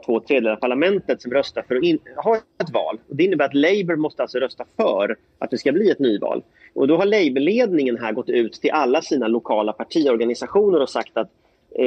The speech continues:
den normala processen för att välja parlamentsledamöter, alltså att man väljer dem lokalt, den ställs in.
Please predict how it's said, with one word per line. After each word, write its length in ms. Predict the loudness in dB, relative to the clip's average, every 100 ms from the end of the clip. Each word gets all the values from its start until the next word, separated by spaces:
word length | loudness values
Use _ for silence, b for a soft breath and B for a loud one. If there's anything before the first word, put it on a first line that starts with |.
| 0
den 180 | 4 4
normala 540 | 4 4 2 2 0
processen 580 | 0 -4 -4 -4 -6 -4
för 100 | -2
att 120 | 0
välja 420 | 0 0 0 -2 -2
parlamentsledamöter, 1300 | -2 0 0 -2 -2 -2 0 2 0 -2 -4 -4 -4
alltså 200 | -6 -4
att 200 | -6 -6
man 240 | -2 0 2
väljer 380 | 2 2 2 2
dem 180 | 2
lokalt, 520 | 0 0 -2 -2 -4 -6 -20 b b _
den 280 | -2 0 -2
ställs 380 | -2 -2 -4
in. 400 | -4 -4 -2 -6